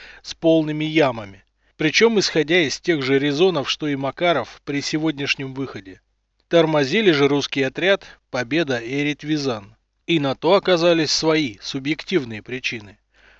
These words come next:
У Ретвизана, как стало ясно из доклада Шинцовича после боя, из-за разрыва трубок пришлось вывести из действия сначала один, а потом уже, после завершения артиллерийского боя, еще два котла.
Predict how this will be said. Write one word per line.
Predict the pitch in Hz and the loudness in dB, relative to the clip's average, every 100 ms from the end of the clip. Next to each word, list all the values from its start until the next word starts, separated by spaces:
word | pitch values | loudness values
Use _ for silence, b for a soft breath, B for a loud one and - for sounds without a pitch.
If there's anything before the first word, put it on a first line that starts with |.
| b - | b -2
У | |
Ретвизана, | 147 165 165 180 196 233 208 | -2 -2 -2 2 6 6 4
как | 156 139 | -2 -8
стало | - 175 165 | -2 0 2
ясно | 160 160 - 147 | 4 2 -2 -6
из | 131 | -6
доклада | 123 135 151 156 131 | -8 -4 0 0 0
Шинцовича | - 127 - 139 123 110 110 - | -4 -6 -4 -2 -2 -4 -6 -8
после | 110 - 120 | -8 -8 -8
боя, | 110 120 156 160 b b b - | -6 -4 -4 -4 b b b -6
из-за | 156 147 175 | -2 4 6
разрыва | 185 190 226 180 147 | 6 6 4 2 0
трубок | 185 196 170 - | 0 0 -2 -4
пришлось | - 143 - 180 - | -8 -6 -2 -2 -2
вывести | 160 185 170 - 160 | -2 -2 -2 -4 -8
из | 156 151 135 | -6 -6 -6
действия | 127 190 170 - 127 | -4 -4 -4 -6 -8
сначала | - 156 - 170 151 131 | -6 -6 0 2 2 0
один, | 139 135 185 180 B B B | -4 -2 -2 -4 B B B
а | 151 | -8
потом | 156 - 202 | -4 -2 -2
уже, | 165 160 202 160 | 0 2 2 0
после | - 127 135 | -10 -10 -6
завершения | 135 151 165 - 170 131 117 | -2 0 2 2 0 0 -6
артиллерийского | 117 - 135 135 127 - 131 127 | -8 -4 -2 -2 -4 -6 -6 -4
боя, | 123 117 107 - b b | -4 -4 -6 -12 b b
еще | 147 156 - 190 | -4 0 2 2
два | 151 139 147 | 0 -2 -2
котла. | 165 - 127 101 | -6 -6 -8 -10